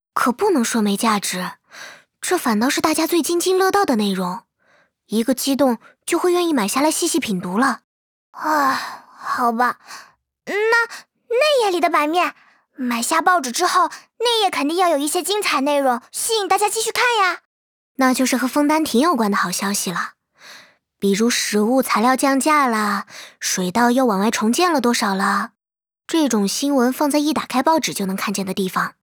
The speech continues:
Speaker 1: 负责的是打发时间。教令院的事虽然是重大新闻，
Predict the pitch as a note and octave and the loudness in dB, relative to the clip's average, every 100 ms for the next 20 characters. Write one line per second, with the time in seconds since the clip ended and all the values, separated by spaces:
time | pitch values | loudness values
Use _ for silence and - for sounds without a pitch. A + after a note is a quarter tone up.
0 | _ - - A#3+ G#3+ G3+ A3+ - - - | _ -16 -4 0 0 0 0 0 0 -2
1 | - A#3 - G#3 G3 D4 D4 _ _ _ | -2 -2 0 -2 0 0 -2 _ _ _
2 | _ _ - D#4+ D4 C#4+ C#4+ C#4+ D4 D4 | _ _ -4 2 2 4 2 2 2 2
3 | A#3+ A#3+ - - B3 A#3 A3+ - D#4 G4+ | 2 0 -2 -2 0 0 0 0 2 2
4 | D#4 E4+ D4+ G3 G3+ G#3+ G3+ F3+ F3 | 0 0 0 0 -2 -2 -2 -2 -6